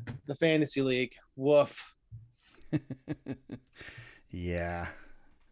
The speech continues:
Speaker 2: Uh, James, you got any shout outs this week?
Speaker 1: Uh,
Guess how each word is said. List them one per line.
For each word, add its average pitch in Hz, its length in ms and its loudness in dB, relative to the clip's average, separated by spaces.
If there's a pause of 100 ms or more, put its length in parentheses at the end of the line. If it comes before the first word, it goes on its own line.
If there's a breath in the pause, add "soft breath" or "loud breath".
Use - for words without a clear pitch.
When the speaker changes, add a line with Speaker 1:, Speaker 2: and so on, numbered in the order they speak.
(560 soft breath)
Speaker 2:
Uh, 143 420 8
James, 160 240 4
you 165 40 2
got 175 100 8
any 170 100 4
shout 165 200 8
outs 160 140 2
this 165 140 -2
week? 170 300 2 (680 soft breath)
Speaker 1:
Uh, 269 340 2